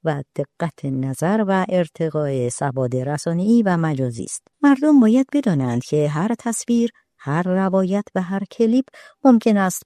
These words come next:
بخشی از یک عملیات روانی باشد. تشخیص روایت‌های جعلی، تحلیل محتواهای رسانه‌ای و تقویت اعتماد به نفس ملی امروز به اندازهٔ تجهیزات نظامی اهمیت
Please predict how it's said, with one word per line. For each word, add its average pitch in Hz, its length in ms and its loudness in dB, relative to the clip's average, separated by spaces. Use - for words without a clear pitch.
بخشی 180 540 0
از 165 140 2
یک 165 200 0
عملیات 160 580 0
روانی 160 440 2
باشد. 123 360 -2
تشخیص - 440 -4
روایت‌های 175 840 0
جعلی، 185 520 -2
تحلیل 151 680 0
محتواهای 160 840 -2
رسانه‌ای 170 640 -2
و 135 100 0
تقویت 143 640 -4
اعتماد 156 680 -2
به 160 100 0
نفس 202 320 -4
ملی 160 540 2
امروز 240 380 6
به - 100 -4
اندازهٔ 160 640 0
تجهیزات 143 680 -4
نظامی 170 600 2
اهمیت 160 540 0